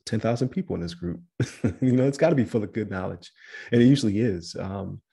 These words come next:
join those groups, join your, um, your,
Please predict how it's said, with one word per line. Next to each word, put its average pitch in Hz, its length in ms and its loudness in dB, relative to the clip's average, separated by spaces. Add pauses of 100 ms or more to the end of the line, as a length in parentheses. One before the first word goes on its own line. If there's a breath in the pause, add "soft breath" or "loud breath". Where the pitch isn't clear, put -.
(360 loud breath)
join 117 240 4
those 117 180 4
groups, 107 360 -4
join 107 540 -4
your, 101 560 -6
um, 92 440 -8 (760 loud breath)
your, 98 600 -2